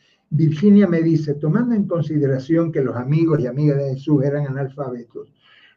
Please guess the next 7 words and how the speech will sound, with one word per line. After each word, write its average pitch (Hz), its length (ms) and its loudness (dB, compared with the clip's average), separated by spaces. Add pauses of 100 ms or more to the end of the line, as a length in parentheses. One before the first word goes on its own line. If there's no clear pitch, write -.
los 147 240 6
hechos 202 500 4
contados 156 640 0
los 147 160 -4
sabemos 147 520 2
por 117 300 -6
Pablo. 127 540 -2